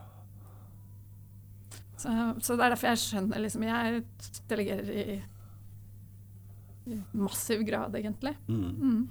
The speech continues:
Speaker 1: Og ser at det bygger folk, da. I stedet for at jeg skal stå skinnende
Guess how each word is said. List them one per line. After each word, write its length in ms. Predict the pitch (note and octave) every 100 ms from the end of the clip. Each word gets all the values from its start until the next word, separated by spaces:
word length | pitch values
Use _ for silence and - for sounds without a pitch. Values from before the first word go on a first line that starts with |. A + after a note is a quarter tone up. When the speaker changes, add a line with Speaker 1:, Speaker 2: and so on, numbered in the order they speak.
| - -
Speaker 1:
Og 120 | C4
ser 340 | - - G#3 G#3+
at 120 | G#3
det 80 | A3+ G#3
bygger 380 | A3+ F#3+ F#3+ F#3
folk, 240 | G#3 A3 -
da. 140 | B3 A3+ -
I 60 | A3
stedet 280 | - G#3 G#3+
for 80 | A3
at 80 | G3+
jeg 240 | F#3 -
skal 220 | - - -
stå 140 | F3
skinnende 480 | - - - F3 F#3